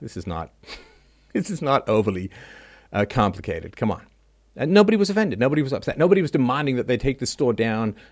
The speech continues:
and all that. So that's, I mean, everybody knows. Uh, everybody knows. I mean,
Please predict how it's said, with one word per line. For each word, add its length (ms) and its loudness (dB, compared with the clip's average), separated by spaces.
and 140 -2
all 140 0
that. 240 -6
So 320 0
that's, 340 -6
I 60 -4
mean, 240 -2
everybody 320 -2
knows. 320 -18
Uh, 180 -6
everybody 400 -6
knows. 240 -16
I 80 -2
mean, 380 4